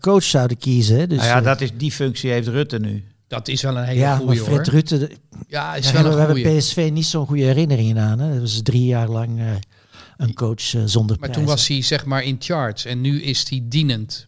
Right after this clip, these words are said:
Speaker 1: Ja, misschien.
Speaker 3: Ja. Goed,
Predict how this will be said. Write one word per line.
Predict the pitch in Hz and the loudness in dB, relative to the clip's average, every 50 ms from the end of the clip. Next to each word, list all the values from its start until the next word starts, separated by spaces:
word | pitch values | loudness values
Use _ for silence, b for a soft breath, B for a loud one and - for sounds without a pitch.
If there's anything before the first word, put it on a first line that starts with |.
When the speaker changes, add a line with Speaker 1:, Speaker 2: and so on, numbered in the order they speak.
| _ _ | _ _
Speaker 1:
Ja, | - 139 143 147 - - | -2 -2 -2 -2 -2 -4
misschien. | 156 - - 123 113 123 143 - _ _ _ _ _ _ _ _ _ _ _ _ _ _ _ _ _ _ _ _ _ _ | -4 -4 -2 -2 -2 -4 -4 -8 _ _ _ _ _ _ _ _ _ _ _ _ _ _ _ _ _ _ _ _ _ _
Speaker 3:
Ja. | 151 143 135 - - _ _ _ _ _ _ _ _ _ _ _ _ _ _ _ _ _ B B B B B B B B B | -10 -10 -10 -10 -12 _ _ _ _ _ _ _ _ _ _ _ _ _ _ _ _ _ B B B B B B B B B
Goed, | - 117 - 262 190 - - - - | -12 -8 -6 -6 -6 -6 -10 -18 -20